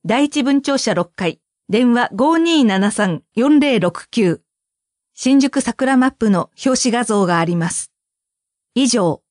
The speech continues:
水辺の桜をライトアップでした。続いて、真珠九、新宿区にまつわる三択クイズ。新宿健康フレンズの三人の中で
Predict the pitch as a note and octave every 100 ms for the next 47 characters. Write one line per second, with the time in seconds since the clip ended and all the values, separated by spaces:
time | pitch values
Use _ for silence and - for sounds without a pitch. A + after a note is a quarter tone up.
0 | _ _ - G3 A3 D#4 E4 D#4+ D4 C4
1 | C4+ B3+ B3+ B3+ _ G3+ D#4 D#4 D#4 D#4
2 | _ F#3 - _ _ _ F3 - - E3
3 | _ _ _ _ _ _ _ _ _ _
4 | _ _ _ - G3 C4+ - B3 _ _
5 | _ _ - C#4+ F#4 E4+ F4+ - _ -
6 | E4 G3 - _ _ _ - C#4+ E4+ F4
7 | - C4 G3+ E3+ E3 - F3+ E3+ - -
8 | A#3 C4+ B3+ B3 G#3+ A#3 F#3 D3 - _
9 | _ _ _ _ _ _ _ _ _ -
10 | D#4 F4 F4 D4+ E4 E4 E4 D#4 D4+ D4+
11 | C#4+ A3+ F#3 F3 A3 C4+ C4 B3+ G3+ F3+
12 | F#3 E3+ E3